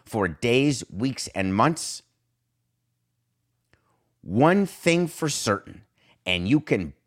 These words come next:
book it on a wait to see, Mister Coca. Jay Monahan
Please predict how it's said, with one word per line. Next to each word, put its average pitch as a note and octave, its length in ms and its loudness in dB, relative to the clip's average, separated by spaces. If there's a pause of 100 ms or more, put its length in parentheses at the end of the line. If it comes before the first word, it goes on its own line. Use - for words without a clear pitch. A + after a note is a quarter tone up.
book D#3+ 240 4
it F3+ 220 0
on G2 160 2
a F2 80 0
wait G2 400 0
to D3+ 100 -4
see, C3 320 0
Mister F#2 320 -4
Coca. F2+ 420 -2 (1500)
Jay A#2+ 320 2
Monahan G2+ 760 2